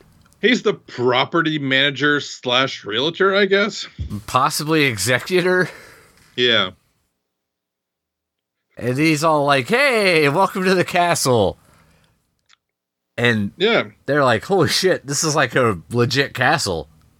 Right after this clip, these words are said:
Speaker 1: Yeah, yeah, 'cause, like, the, the, like, 'cause they drive up and the guy's shitty boyfriend's like, "Whoa, oh my,"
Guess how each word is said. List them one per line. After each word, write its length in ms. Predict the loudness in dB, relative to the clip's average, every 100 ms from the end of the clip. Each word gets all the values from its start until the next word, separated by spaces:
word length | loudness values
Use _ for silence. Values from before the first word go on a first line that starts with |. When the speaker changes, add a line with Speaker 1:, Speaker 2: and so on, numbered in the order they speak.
| _ _ _ _ -2
Speaker 1:
Yeah, 320 | 0 0 -2 -2
yeah, 180 | 0 0
'cause, 160 | 0
like, 180 | 0 0
the, 160 | 0 0
the, 240 | 0 -2 0
like, 180 | -4
'cause 100 | -2
they 100 | -4 -2
drive 300 | 0 0 0
up 200 | -2 -2
and 100 | -4
the 60 |
guy's 320 | 0 2 0 -2 -12 _ -6
shitty 280 | -2 0
boyfriend's 320 | 2 0 0 -2
like, 140 | -4
"Whoa, 680 | -2 0 2 2 2 -2 -8 _ -20 _ _ _ _ _ _ _ _ 0
oh 180 | 2
my," 600 | 2 2 2 2 0 -2